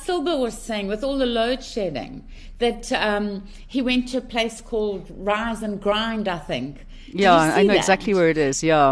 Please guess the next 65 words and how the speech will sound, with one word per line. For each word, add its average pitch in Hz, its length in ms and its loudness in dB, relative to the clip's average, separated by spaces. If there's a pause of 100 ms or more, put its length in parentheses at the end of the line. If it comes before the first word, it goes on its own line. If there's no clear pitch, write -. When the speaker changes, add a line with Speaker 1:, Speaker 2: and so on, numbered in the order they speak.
(120)
Speaker 2:
um, 165 380 4
I've 180 140 2 (160)
actually 233 280 2 (160)
Speaker 1:
In 220 120 0
Speaker 2:
been 214 80 0
there 185 120 2
to - 180 -6
the 175 120 4
refillery, 175 640 2 (420)
and 175 140 0
I 156 40 4
saw 254 340 4
it - 120 0
there. 139 200 4
So - 140 -2
they've 165 140 2
got 180 120 4
a 175 60 6
hot - 300 -2
spot. - 420 0 (440)
Um, 156 520 0 (280)
uh, 143 240 2
a - 80 2
ho-, - 200 -6
what 214 100 2
do 269 80 2
they 311 100 0
call 359 180 0
it? 302 80 2
A 226 60 4
hot, - 460 -4 (720)
hot - 240 -6
something 226 340 -2
or 170 60 0
the 151 100 2
other 139 140 0
where 143 100 0
you 139 80 0
can 151 140 -6
go 156 140 2
and 143 160 0
work 156 360 0
there. 95 300 -2 (500)
Um, 151 480 2
and 175 220 2
I 180 60 2
mean, 190 160 2
there 185 140 6
are 180 60 6
a 175 40 2
few 262 240 4
of 196 80 4
Speaker 1:
Yes. 151 40 -8
Speaker 2:
those 147 240 2
around, 139 240 4
but 160 120 2
that 349 140 4
one 262 220 4
seemed 220 320 0
like 175 160 2
really 214 280 0
good - 200 -2
value 170 260 -2
for - 140 -12
money. 156 380 -4